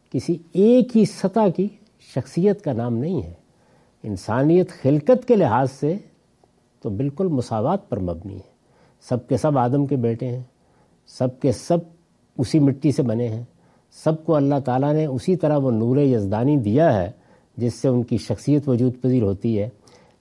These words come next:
لیکن انسانیت جن اوصاف و خصائص کو ظاہر کرتی ہے، جن سے انسانیت کا حسن نمایاں ہوتا ہے، اس میں انسانیت ہی کا مظہر عتم ہوتے ہیں۔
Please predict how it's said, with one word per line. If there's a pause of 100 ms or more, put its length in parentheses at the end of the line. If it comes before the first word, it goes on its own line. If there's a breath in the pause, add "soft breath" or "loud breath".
لیکن (100)
انسانیت
جن
اوصاف
و
خصائص
کو
ظاہر
کرتی
ہے، (680 soft breath)
جن
سے
انسانیت
کا
حسن
نمایاں
ہوتا
ہے، (540 soft breath)
اس
میں
انسانیت
ہی
کا
مظہر
عتم
ہوتے
ہیں۔